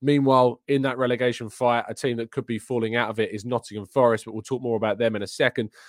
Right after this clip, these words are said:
Spurs narrowly beating Everton. Everton had a chance to equalise in the final moments. Danjuma somehow missing, uh, what was a clear and obvious chance to spread the points across North,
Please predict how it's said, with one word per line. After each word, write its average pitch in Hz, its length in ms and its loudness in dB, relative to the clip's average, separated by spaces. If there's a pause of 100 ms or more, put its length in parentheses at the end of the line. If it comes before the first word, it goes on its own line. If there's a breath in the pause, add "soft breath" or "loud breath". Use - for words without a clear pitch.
(160 loud breath)
Spurs 175 600 8
narrowly 165 760 4 (100)
beating 127 480 -2
Everton. 127 400 -4
Everton 127 260 -6
had 120 80 -4
a 117 40 -14
chance 127 280 -4
to 117 80 -6
equalise 131 460 0
in 120 40 -12
the 117 60 -10
final 127 300 -2
moments. 123 340 -2
Danjuma 117 520 -2
somehow 110 400 -4
missing, 123 640 -4 (380 soft breath)
uh, 101 260 -2
what 104 180 -2
was 104 160 -4
a 104 180 -4
clear 110 380 -2
and 104 100 -2
obvious 107 640 -6
chance 101 480 -6
to 98 320 -8 (340 soft breath)
spread - 400 -4
the 101 80 -8
points 104 360 -6
across - 580 -6
North, 107 480 -6